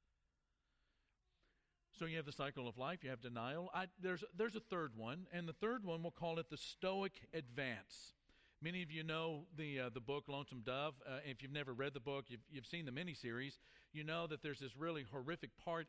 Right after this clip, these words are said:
in the book and in the miniseries where, uh, the, the gang out of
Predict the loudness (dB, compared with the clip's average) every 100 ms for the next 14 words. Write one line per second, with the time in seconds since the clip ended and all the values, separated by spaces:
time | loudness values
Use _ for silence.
0 | -2 -2 -2 0 0 -2 -6 -6 -2 -2
1 | 0 -2 -2 -2 -2 0 -2 -4 -12 -20
2 | -12 2 4 4 -2 -14 -6 -2 0 -2
3 | -6 -4 -4 -4 -8 0 2 2 0 -2
4 | -2 0 0 -2